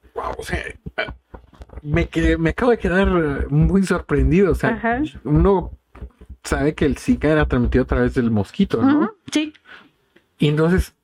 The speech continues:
Speaker 1: ¿también puede ser
Speaker 2: Sí,
Speaker 1: transmitido de
Speaker 2: tiene
Speaker 1: manera
Speaker 2: sexual?
Speaker 1: sexual?
Speaker 2: Sí. Fue, haz de
Speaker 1: Wow.
Speaker 2: cuenta que el pa-, o sea, el, el, el, el, el, la, el, el investigador o el varón
Speaker 1: Ajá.
Speaker 2: tuvo relaciones con su esposa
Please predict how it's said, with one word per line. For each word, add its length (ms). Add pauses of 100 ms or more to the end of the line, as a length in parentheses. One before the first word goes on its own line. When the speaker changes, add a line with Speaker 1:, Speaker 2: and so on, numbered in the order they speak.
Speaker 1:
¿también 540
puede 240
ser 300
Speaker 2:
Sí, 80
Speaker 1:
transmitido 420
de 60
Speaker 2:
tiene 200
Speaker 1:
manera 180 (640)
Speaker 2:
sexual? 540
Speaker 1:
sexual? 60 (100)
Speaker 2:
Sí. 460 (200)
Fue, 120
haz 200
de 60
Speaker 1:
Wow. 60
Speaker 2:
cuenta 340
que 260
el 160
pa-, 220
o 100
sea, 120
el, 160
el, 300
el, 640
el, 280
el, 260
la, 240
el, 120 (180)
el 120
investigador 520
o 100
el 120
varón 340
Speaker 1:
Ajá. 140
Speaker 2:
tuvo 120
relaciones 440
con 160
su 60
esposa 440